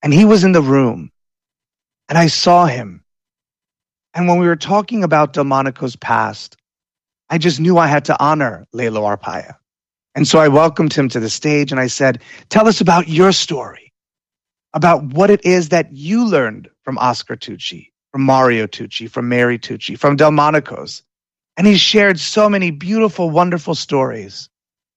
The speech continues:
And in that moment, there was that validation. And as the night went on, there were so many wonderful questions.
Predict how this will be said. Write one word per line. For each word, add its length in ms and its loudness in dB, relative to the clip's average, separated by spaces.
And 80 2
in 80 4
that 140 2
moment, 460 2
there 140 -2
was 140 2
that 200 -2
validation. 800 -2
And 160 0
as 200 0
the 80 0
night 200 0
went 160 -2
on, 220 2
there 100 2
were 80 -4
so 220 -8
many 140 -2
wonderful 380 -2
questions. 800 -8